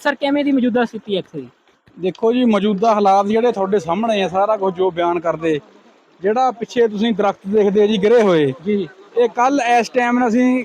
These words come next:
Speaker 2: ਕੱਲ੍ਹ ਇੱਥੋਂ ਲਗਭਗ ਗਿਆਰਾਂ ਕੁ ਵਜੇ ਨਿਕਲ ਕੇ ਗਏ ਸੀ ਦੇਖ, ਦੇਖ ਕੇ ਵੀ ਕਿਆ ਹਾਲਾਤ ਹੈ ਮੌਕੇ ਦੇ।
Speaker 1: ਜੀ।
Speaker 2: ਪੂਰੇ ਦੋ ਕਿੱਲੇ ਸੀ ਜੀ ਆ ਬੂਟਿਆਂ ਦੇ।
Speaker 1: ਜੀ।
Speaker 2: ਉਹ ਦੋ ਦੇ ਦੋ ਕਿੱਲੇ ਸਾਰੇ ਦਰਿਆ ਦੇ ਵਿੱਚ ਰੁੜ ਗਏ।
Speaker 1: ਅੱਛਾ।
Speaker 2: ਉਹ ਸਾਹਮਣੇ ਦਰਿਆ ਤੁਸੀਂ ਦੇਖ ਲਓ, ਪੂਰਾ ਦਰਿਆ ਜਿਹੜਾ ਚੱਲ ਰਿਹਾ। ਆ
Speaker 1: ਹੂੰ।
Speaker 2: ਪਿਛਲੇ ਪਾਸੇ ਘਰ ਹੈ,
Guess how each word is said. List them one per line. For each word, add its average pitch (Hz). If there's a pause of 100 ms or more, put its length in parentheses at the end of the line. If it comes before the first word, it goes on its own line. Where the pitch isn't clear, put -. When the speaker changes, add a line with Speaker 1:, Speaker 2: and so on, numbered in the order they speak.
Speaker 2:
ਕੱਲ੍ਹ 247
ਇੱਥੋਂ 240
ਲਗਭਗ 233
ਗਿਆਰਾਂ 202
ਕੁ 226
ਵਜੇ 226 (160)
ਨਿਕਲ 220
ਕੇ 233
ਗਏ 175
ਸੀ 208 (240)
ਦੇਖ, 185 (160)
ਦੇਖ 185
ਕੇ 202
ਵੀ 196
ਕਿਆ 190
ਹਾਲਾਤ 175
ਹੈ 185
ਮੌਕੇ 180
ਦੇ। 175 (200)
Speaker 1:
ਜੀ। 185 (280)
Speaker 2:
ਪੂਰੇ 269
ਦੋ 233
ਕਿੱਲੇ 240
ਸੀ 214
ਜੀ 233
ਆ 233
ਬੂਟਿਆਂ 220
ਦੇ। 135 (340)
Speaker 1:
ਜੀ। 208
Speaker 2:
ਉਹ 180
ਦੋ 208
ਦੇ 247
ਦੋ 208
ਕਿੱਲੇ 240
ਸਾਰੇ 233
ਦਰਿਆ 196
ਦੇ 202
ਵਿੱਚ 214
ਰੁੜ 190
ਗਏ। 220
Speaker 1:
ਅੱਛਾ। -
Speaker 2:
ਉਹ 269
ਸਾਹਮਣੇ 262
ਦਰਿਆ 208
ਤੁਸੀਂ 196
ਦੇਖ 180
ਲਓ, 180
ਪੂਰਾ 196
ਦਰਿਆ 175
ਜਿਹੜਾ 208
ਚੱਲ 160
ਰਿਹਾ। 190
ਆ 208
Speaker 1:
ਹੂੰ। 202
Speaker 2:
ਪਿਛਲੇ 220
ਪਾਸੇ 214
ਘਰ 196
ਹੈ, 120